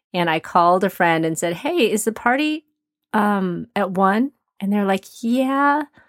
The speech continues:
yesterday." Ugh, y'all, planning is not my strength. In fact, even this coming weekend, I have a retreat that I'm doing with some friends,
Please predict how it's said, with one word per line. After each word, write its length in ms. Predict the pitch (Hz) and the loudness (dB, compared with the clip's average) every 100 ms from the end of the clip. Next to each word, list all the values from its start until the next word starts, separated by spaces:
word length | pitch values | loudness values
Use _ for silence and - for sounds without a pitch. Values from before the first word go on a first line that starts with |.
| _ _ _ _ _ | _ _ _ _ _
yesterday." 760 | 220 214 - 175 151 - 175 _ _ _ _ _ _ _ - | 0 0 -2 -4 -8 -10 -16 _ _ _ _ _ _ _ 2
Ugh, 300 | 214 190 - - _ _ - | 4 4 0 -18 _ _ -10
y'all, 480 | 208 202 180 170 _ | -4 -2 -4 -8 _
planning 460 | - 202 196 196 | -6 -2 0 0
is 200 | 202 185 | -2 -4
not 320 | 185 175 170 - | 0 2 0 -2
my 160 | 170 | -8
strength. 380 | 170 - 165 156 | -8 -6 -6 -6
In 100 | 202 | -10
fact, 320 | - 196 196 - | -2 -2 -2 -6
even 220 | 220 226 | -2 0
this 160 | 220 - | 0 -2
coming 320 | 254 240 226 | 0 2 2
weekend, 420 | 208 185 160 165 _ _ - - _ | 2 0 -4 -6 _ _ -20 -20 _
I 80 | - | -4
have 180 | 185 196 | 0 0
a 60 | 190 | 2
retreat 540 | 185 - 202 180 - | 0 0 0 -2 -2
that 100 | 180 | 0
I'm 140 | 180 | 0
doing 180 | 175 180 | 2 0
with 160 | 180 - | -2 -2
some 120 | 180 | -4
friends, 480 | - 165 156 156 | 0 0 2 -2